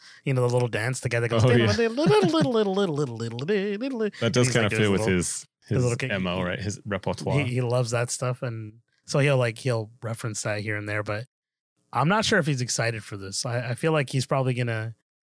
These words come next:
Speaker 1: if I, if I know him, and I probably do know him pretty well, he'd probably make fun of me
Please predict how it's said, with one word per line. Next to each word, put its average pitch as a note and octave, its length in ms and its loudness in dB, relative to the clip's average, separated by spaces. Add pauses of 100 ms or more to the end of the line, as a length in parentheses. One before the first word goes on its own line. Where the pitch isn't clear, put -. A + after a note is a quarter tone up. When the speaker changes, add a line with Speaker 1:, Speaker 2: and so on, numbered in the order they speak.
(180)
Speaker 1:
if C3 180 0
I, D#3 300 4
if C3+ 320 -2
I C3 180 0
know C3 240 0
him, C3 300 -2
and A2 100 -6
I G#2+ 80 -4
probably G#2 380 -6
do G#2 260 -10
know G2+ 140 -8
him G#2+ 80 -10
pretty G#2 180 -4
well, A2 240 -2
he'd A#2+ 180 0
probably B2+ 240 0
make A#2 200 -2
fun A2 180 -4
of G#2+ 60 -6
me G#2+ 300 -6